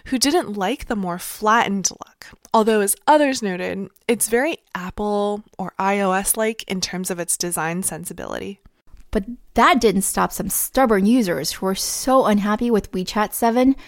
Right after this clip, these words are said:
Speaker 2: that a bunch of guides popped up on the interwebs on how to roll back your phone to an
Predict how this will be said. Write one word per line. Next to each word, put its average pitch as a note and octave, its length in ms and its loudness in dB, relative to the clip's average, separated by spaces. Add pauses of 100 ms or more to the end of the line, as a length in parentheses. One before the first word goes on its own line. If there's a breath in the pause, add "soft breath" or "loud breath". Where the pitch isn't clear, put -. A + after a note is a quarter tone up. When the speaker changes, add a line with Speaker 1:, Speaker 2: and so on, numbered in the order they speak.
(320 loud breath)
Speaker 2:
that G3 260 2
a F#3 40 4
bunch C4+ 460 4
of G3+ 120 0
guides F3 280 2
popped - 320 0
up F3+ 160 -2
on F3 120 -2
the - 60 -10
interwebs F#3 600 0
on F#3 80 2
how G3+ 240 -2
to F3+ 100 0
roll C4+ 380 4
back C4 300 2
your B3 100 0
phone F#3+ 400 2
to - 160 -4
an F3 120 -6